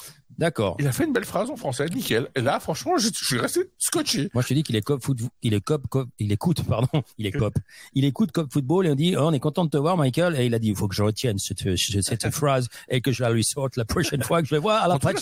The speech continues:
Speaker 1: patinoire. »
Speaker 2: faisait, ça faisait, ça faisait très, très plaisir de l'entendre. Et,
Speaker 1: Eh ben, on
Speaker 2: euh,
Speaker 1: est
Speaker 2: d'avoir
Speaker 1: bien,
Speaker 2: discuté
Speaker 1: bien
Speaker 2: avec lui.
Speaker 1: content d'apprendre que monsieur Max Orley apprend le français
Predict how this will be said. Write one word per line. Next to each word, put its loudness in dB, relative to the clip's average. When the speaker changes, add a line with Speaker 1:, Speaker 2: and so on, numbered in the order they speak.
Speaker 1:
patinoire. » 2
Speaker 2:
faisait, 2
ça -2
faisait, 2
ça -4
faisait 0
très, -2
très -2
plaisir 0
de -4
l'entendre. -2
Et, 4
Speaker 1:
Eh 4
ben, 4
on 4
Speaker 2:
euh, 2
Speaker 1:
est 2
Speaker 2:
d'avoir 2
Speaker 1:
bien, 4
Speaker 2:
discuté -2
Speaker 1:
bien 4
Speaker 2:
avec 0
lui. 2
Speaker 1:
content 2
d'apprendre 2
que 0
monsieur 0
Max -2
Orley 2
apprend -2
le -2
français -2